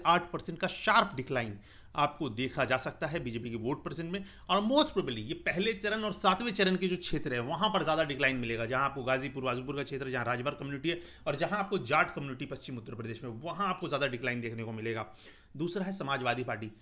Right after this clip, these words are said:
इक्कीस परसेंट वोट आया था। समाजवादी पार्टी, पार्टी इस बार छः से दस परसेंट, सत्ताईस से तीस परसेंट के बीच में वोट आ सकता है। ये हमारे Domini Digital, अ, अ, Domini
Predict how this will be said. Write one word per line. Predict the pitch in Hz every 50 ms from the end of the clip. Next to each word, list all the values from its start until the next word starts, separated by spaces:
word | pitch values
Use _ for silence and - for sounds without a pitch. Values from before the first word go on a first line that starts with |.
| - _ _ -
इक्कीस | - - 285 277 -
परसेंट | - 190 - 170 151
वोट | 135 127 101 120
आया | 110 101 101 98
था। | - 107 - - - -
समाजवादी | - 170 185 196 196 196 196 190
पार्टी, | 190 180 165 180
पार्टी | 180 185 185 190 - 160 156 175 190 175
इस | 151
बार | 147 180 175 - - - - - - - - - -
छः | - - 196 196
से | 196 196 196 196
दस | 190 151 151 -
परसेंट, | - 147 - - 123 113
सत्ताईस | - - 170 - - 165 185 196 190 -
से | - 196
तीस | 190 190 - 180 165 -
परसेंट | 160 151 165 160
के | 156 156
बीच | 147 143 - 170
में | 151
वोट | 127 127 127 -
आ | - 120 117
सकता | 117 - 143 - - - 135
है। | 107 110 110 - - - - - - -
ये | 131
हमारे | 131 131 131 131 135 143 147 139 - - - - - - - 127
Domini | 139 143 156 175 180
Digital, | 151 160 156 160 151 185 180 175 170 - - - -
अ, | 127 123 127 127 - -
अ, | - 120 117 113
Domini | 117 127 139 147 147